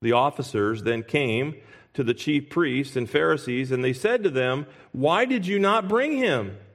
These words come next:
And the officers answered, "Never has a man spoken the way this man speaks." The Pharisees then answered them,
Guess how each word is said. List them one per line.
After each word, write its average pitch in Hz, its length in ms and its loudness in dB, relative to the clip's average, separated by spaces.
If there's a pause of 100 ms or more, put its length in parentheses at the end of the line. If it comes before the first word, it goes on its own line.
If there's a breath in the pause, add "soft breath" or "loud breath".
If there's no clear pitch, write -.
(400)
And 113 120 -4
the 120 80 2
officers 131 600 0
answered, 120 500 0
"Never 170 380 2
has 139 200 0
a 127 80 0
man 131 360 -2
spoken 147 640 -2
the 104 100 -2
way 113 240 0
this 117 260 -2
man 92 280 -8
speaks." 95 540 -12 (600)
The - 80 -8
Pharisees 113 480 0
then 110 180 0
answered 113 420 -2
them, 104 280 -4